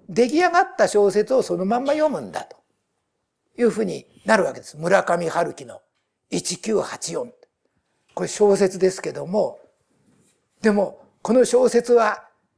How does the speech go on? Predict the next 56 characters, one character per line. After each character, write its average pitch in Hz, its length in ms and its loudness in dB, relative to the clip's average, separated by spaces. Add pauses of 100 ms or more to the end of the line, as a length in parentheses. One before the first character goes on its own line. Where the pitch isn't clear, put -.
(100)
ど 269 160 2
こ 320 160 2
の 247 100 4
話 196 360 2
と 220 80 0
ど 262 140 2
こ 262 100 2
の 233 80 0
話 208 240 0
と 208 80 -2
ど 285 140 0
こ 381 100 2
の 277 80 0
話 214 380 0
か 185 120 -6
ら、 175 220 -4 (280)
あ - 100 -14
の、 165 120 -4
取 190 200 -2
ら 262 100 4
れ 240 80 4
ま 240 160 0
し - 60 -6
た 160 160 -4
と - 160 -20
か 151 100 -12
ね。 262 260 -4 (540)
そ - 160 -4
ん 359 60 -2
な 392 80 2
こ 392 100 4
と 370 120 2
誰 277 200 2
も 302 80 -2
考 302 100 2 (100)
え 294 80 2
な 247 80 0
い - 20 0
わ 135 60 0
け 123 80 -10
で 101 120 -12
す。 - 180 -20 (480)
今 392 320 2
書 247 100 2
い 311 120 0
た 185 140 0
最 208 240 0
終 240 140 -4
的 254 140 -4
な 277 120 -2
も 285 100 -4
の 285 80 0
を - 20 2
読 285 200 0
ん 254 120 -2
で、 285 380 2